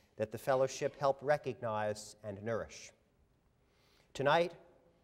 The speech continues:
we celebrate Sam and Althea's vision that led to the establishment of the Strom Lecture Series. This series continues to attract to this campus, as, for example, this evening, some of the most famous names in the world of Jewish scholarship,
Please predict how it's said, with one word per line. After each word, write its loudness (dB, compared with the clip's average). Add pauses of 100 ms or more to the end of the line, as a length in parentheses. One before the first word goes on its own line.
(140)
we -4
celebrate 2
Sam 0
and 0
Althea's 2
vision -2
that -2
led 2
to -10
the -2
establishment -4
of -4
the -6
Strom -2
Lecture -6
Series. -10 (880)
This -4
series 2
continues -4
to -4
attract 2
to -6
this -4
campus, 0
as, -2 (240)
for -2
example, 0
this -2
evening, 2 (420)
some 4
of 2
the -2
most 4
famous 2
names -2
in -4
the -4
world 2
of 0
Jewish -2
scholarship, 0